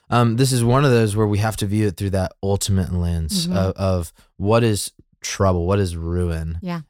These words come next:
Speaker 1: and, uh, what is deliverance.
Speaker 2: Right.
Speaker 1: Um, but, you know, like, this, this proverb made my mind immediately go to Jesus
Speaker 2: Mm-hmm.
Speaker 1: because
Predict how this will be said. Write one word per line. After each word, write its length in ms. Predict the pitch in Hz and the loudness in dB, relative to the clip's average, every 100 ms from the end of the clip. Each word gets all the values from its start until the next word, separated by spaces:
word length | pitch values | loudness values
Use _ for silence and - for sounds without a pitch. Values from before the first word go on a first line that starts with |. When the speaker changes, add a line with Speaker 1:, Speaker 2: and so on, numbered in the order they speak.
| - | -2
Speaker 1:
and, 260 | 95 92 92 | 0 0 0
uh, 200 | 92 92 | -2 0
what 180 | 90 98 | 2 2
is 340 | 95 90 - - 87 | 2 0 -4 -10 -6
deliverance. 840 | 92 90 98 87 78 76 - - - - | -2 0 0 -2 -4 -6 -10 -12 -12 -12
Speaker 2:
Right. 240 | 165 160 - | -10 -10 -2
Speaker 1:
Um, 420 | 110 110 101 95 _ | 0 2 0 -2 _
but, 440 | 107 135 143 123 98 | -6 0 2 2 0
you 100 | 123 | 0
know, 220 | 120 110 | 0 0
like, 180 | 104 101 | 0 -2
this, 340 | 107 135 - - | -2 -2 -4 -8
this 360 | 104 139 - - - | -4 -4 -4 -12 -6
proverb 460 | 113 101 95 87 - _ _ - | -2 0 -2 -4 -12 _ _ -4
made 300 | 101 98 95 | 0 2 2
my 140 | 95 | 2
mind 240 | 92 90 87 | 2 0 0
immediately 520 | 87 90 90 85 87 | 0 0 0 -2 -4
go 200 | 85 82 | -4 -6
to 220 | - 90 | -8 -8
Jesus 580 | 82 82 78 80 - - | -6 -4 -6 -6 -8 -4
Speaker 2:
Mm-hmm. 200 | 190 175 | -4 -2
Speaker 1:
because 520 | 160 120 107 98 - | 0 2 2 0 -4